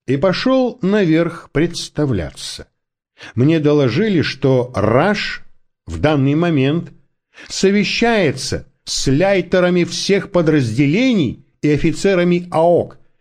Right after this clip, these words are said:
Неизвестно, когда он сможет меня принять. Один гауптштурмфюрер поспешил мне на помощь. «Вы из Луцка?»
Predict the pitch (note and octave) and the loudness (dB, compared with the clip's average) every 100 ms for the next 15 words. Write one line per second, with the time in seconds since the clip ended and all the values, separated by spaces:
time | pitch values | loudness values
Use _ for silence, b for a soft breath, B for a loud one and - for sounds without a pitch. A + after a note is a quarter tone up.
0 | B B A#2 D3 C#3+ A#2 A#2+ A3+ A3 - | B B 2 4 2 2 0 0 -2 -2
1 | A2 - D3+ F3 F3+ G2 - C#3 A#2+ G2 | -2 0 0 0 0 0 0 0 2 -2
2 | - C3+ B2+ A#2+ C#3+ F3 F3+ F#2 - _ | 0 0 0 0 0 2 0 -2 -8 _
3 | _ _ B B B - A#2 A#2+ D3 D3+ | _ _ B B B -2 0 2 2 2
4 | C3 G2 A#2 C3+ B2+ B2+ - - - B2+ | 0 -2 0 2 0 -2 -6 -6 -2 0
5 | A#2+ A#2+ E3+ G#3+ D3+ F#2+ C2+ - G2+ - | 0 0 0 2 2 -2 -4 -6 -6 -4
6 | D#3+ - B3+ A#3+ G#3+ G3+ G3+ G3+ - G2+ | -4 0 0 0 0 0 -2 -2 -2 0
7 | E2 E2+ - - - - _ _ _ _ | 0 -4 -6 -12 -16 -20 _ _ _ _
8 | F#2+ G#2+ C3+ C3 C3+ C3+ C3+ _ _ - | -2 0 2 2 0 -2 -8 _ _ -2
9 | A2+ E2 G2+ A2 B2 B2 - G3+ | -2 0 0 0 0 -4 -4 -4